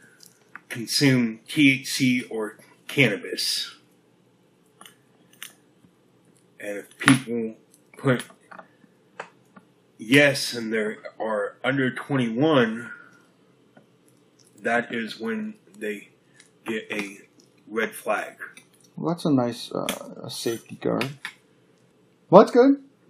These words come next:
Speaker 2: 'Cause then, uh, if they get, then they're saying that they're not, they're just using for tobacco, and you're allowed to use tobacco at nineteen.
Speaker 1: Right. I wanna try and keep it open to everyone so I don't get people from nineteen to twenty-one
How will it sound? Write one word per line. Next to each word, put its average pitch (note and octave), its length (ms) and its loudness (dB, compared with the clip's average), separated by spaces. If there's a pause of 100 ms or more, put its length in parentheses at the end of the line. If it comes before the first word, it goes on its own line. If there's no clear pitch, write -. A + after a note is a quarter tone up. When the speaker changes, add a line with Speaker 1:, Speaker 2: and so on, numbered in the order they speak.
(160)
Speaker 2:
'Cause D#3+ 160 8
then, F#3+ 320 10
uh, E3+ 160 4
if E3 140 0
they D3 140 10
get, F#3 280 4 (580)
then D3 420 6
they're E3 160 4
saying C#3+ 520 2
that C3 200 -2
they're A#2+ 180 0
not, B2 600 -2
they're B2 120 -2
just A2+ 200 -8
using A#2 160 -6
for - 100 -6
tobacco, G#2 440 -2
and G#2 100 -6
you're G#2 100 -2
allowed A2 200 8
to A2+ 60 -6
use G#2+ 100 -8
tobacco A2+ 360 -2
at G#2+ 60 -4
nineteen. G#2 380 -10 (120)
Speaker 1:
Right. B2 240 -2 (1040)
I A#2 120 0
wanna B2+ 340 0
try C#3 180 -2
and B2 140 -2
keep C3+ 220 -2
it A#2+ 200 -2
open C3 420 -2
to B2+ 260 -2 (260)
everyone C#3 480 -2
so C3 180 -4
I A#2 60 2
don't A2+ 240 -8
get A#2 240 -2 (540)
people A#2+ 320 -4
from A2+ 240 -6
nineteen A#2+ 800 -4 (140)
to A2 280 -4 (440)
twenty-one B2+ 640 -2